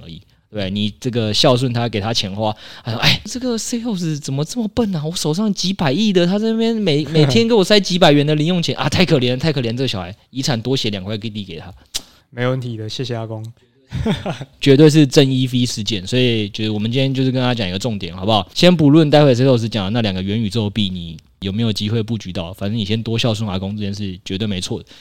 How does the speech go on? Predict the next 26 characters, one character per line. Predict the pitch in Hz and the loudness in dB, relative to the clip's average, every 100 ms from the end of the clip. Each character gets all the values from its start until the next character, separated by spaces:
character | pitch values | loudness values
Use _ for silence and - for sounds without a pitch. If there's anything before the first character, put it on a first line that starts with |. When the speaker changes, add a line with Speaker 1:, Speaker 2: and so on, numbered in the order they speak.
| - | -20
Speaker 1:
好， | - 101 | -6 -2
乡 | 156 180 | 0 2
野 | 160 | 4
奇 | 117 127 | 4 2
闻 | 131 127 | 0 0
讲 | 120 | 0
完 | 98 98 | 0 -2
了， | 107 | -2
我 | 101 | -4
觉 | 98 107 107 | -2 -2 -2
得 | 110 | -2
下 | - 151 | 0 2
次 | 139 | 2
我 | |
们 | 131 | 0
要 | 120 127 | 0 0
跟 | 123 | -2
大 | 123 | 0
家 | 120 | -2
讲 | 113 92 | -2 -4
一 | |
个 | 95 98 | -4 -4
更 | 120 107 | -4 -2
厉 | 107 | -2
害 | 101 | -4
的， | 101 | -8